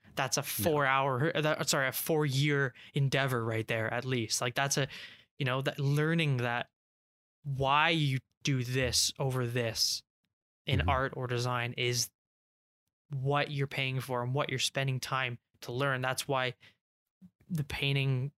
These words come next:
Speaker 1: Renaissance masters, it took years for them to get to that point. They, it's not just they learned how to put paint on a canvas, but they, they learned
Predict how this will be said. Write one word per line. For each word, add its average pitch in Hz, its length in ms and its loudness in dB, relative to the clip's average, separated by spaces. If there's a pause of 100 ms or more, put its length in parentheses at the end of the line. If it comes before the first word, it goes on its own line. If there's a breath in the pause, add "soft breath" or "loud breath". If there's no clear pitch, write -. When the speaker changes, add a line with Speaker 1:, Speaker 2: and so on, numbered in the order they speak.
Speaker 1:
Renaissance 139 400 2
masters, 127 760 -2 (320 soft breath)
it 143 120 -2
took 143 160 0
years 143 760 2
for - 140 0
them 131 160 0
to 135 80 -2
get 147 160 0
to - 80 -8
that 143 180 -2
point. 147 300 0
They, 143 80 -2 (260 loud breath)
it's 156 240 -2
not 165 240 4
just 151 260 0
they 147 140 0
learned 143 300 0
how 143 180 -2
to 139 80 0
put 139 340 -4 (240)
paint 156 300 -2
on 139 140 0
a 123 40 -4
canvas, 139 560 -2
but - 200 -4
they, 131 240 -2 (400)
they 143 100 0
learned 147 360 0